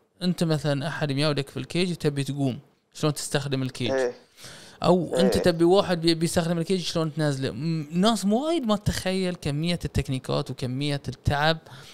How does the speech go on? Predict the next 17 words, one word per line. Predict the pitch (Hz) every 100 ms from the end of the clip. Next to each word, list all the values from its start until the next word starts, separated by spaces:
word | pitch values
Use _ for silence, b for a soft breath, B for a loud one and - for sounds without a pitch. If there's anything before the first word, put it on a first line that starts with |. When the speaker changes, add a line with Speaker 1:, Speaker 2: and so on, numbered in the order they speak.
| B
Speaker 1:
والفكر | - 135 - 170 190 196 - - - B B B
اللي | 139 151
يستخدمه | 147 160 156 190 202
الفايتر | 151 - 175 185 190 180
حق، | - 147 147 147 - - -
آه، | 156 139 135
يقدر | 127 165 156 143
يقوم. | 131 139 139 - _ B B B B B
ولذلك | - 151 151 196 220 180
أنا | 165
دايمًا | 160 185 190 175 170
أقول | 147 143 156 139
للاعب | 143 143 160 151
ال | 147
إم | 151 143
إم | 147
إيه | 170 165 156